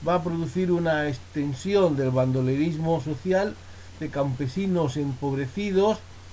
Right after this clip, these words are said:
que van a producir un gran,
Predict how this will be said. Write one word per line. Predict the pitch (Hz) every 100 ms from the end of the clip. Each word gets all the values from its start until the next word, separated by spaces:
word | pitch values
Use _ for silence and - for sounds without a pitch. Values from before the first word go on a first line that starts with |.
| - - - -
que | 190 208 196 151
van | 156 170 175 165
a | 156 143 131 123 117 113 107 -
producir | 143 135 131 170 175 151
un | 160 156 156
gran, | 156 156 139